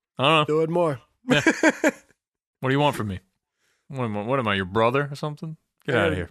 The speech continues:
Speaker 2: I gotta go. I gotta go punch some stuff.
Speaker 1: <laughs> Uh, yeah, but I, I, I don't know. I like, I like, yeah, I agree. I like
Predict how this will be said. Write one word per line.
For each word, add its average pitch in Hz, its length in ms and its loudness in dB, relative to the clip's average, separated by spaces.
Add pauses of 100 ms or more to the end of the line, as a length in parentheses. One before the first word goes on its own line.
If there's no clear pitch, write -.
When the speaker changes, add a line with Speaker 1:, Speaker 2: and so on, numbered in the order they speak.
Speaker 2:
I 175 60 -2
gotta 170 180 0
go. 147 380 -4 (160)
I 170 60 -4
gotta 170 180 0
go 156 100 -2
punch 160 360 -6
some 143 180 -8
stuff. - 560 -8 (260)
Speaker 1:
<laughs> - 180 -2 (1600)
Uh, 120 500 4
yeah, 131 500 2 (140)
but 131 320 0
I, 175 80 0
I, - 460 -4
I - 20 -2
don't 151 140 -2
know. 101 260 -4
I 135 120 0
like, 127 260 0 (680)
I 127 120 4
like, 127 280 2
yeah, 120 200 4
I 110 160 6
agree. 101 280 0
I 95 100 2
like 98 260 0